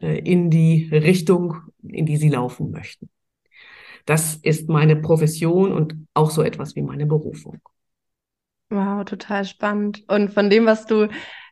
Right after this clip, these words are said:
Speaker 2: ja gerade schon erzählt hast, geht ja auch hervor, dass du selber ja eine große Veränderung in deinem Leben vorgenommen hast.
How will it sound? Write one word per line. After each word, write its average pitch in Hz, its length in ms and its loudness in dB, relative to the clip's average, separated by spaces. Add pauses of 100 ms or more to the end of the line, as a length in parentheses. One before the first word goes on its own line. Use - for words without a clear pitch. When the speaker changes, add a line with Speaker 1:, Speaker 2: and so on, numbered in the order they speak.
Speaker 2:
ja 190 140 0
gerade 190 280 2
schon 220 220 -4
erzählt 185 500 -4
hast, 196 240 -4
geht 202 180 -4
ja 185 160 0
auch 185 80 -6
hervor, 202 360 0
dass 196 200 -4
du 202 140 -2
selber 220 420 4
ja 185 220 4
eine 196 240 0
große 220 320 0
Veränderung 180 640 0
in 180 100 -2
deinem 175 300 2
Leben 180 240 2
vorgenommen 175 680 -2
hast. 185 360 -2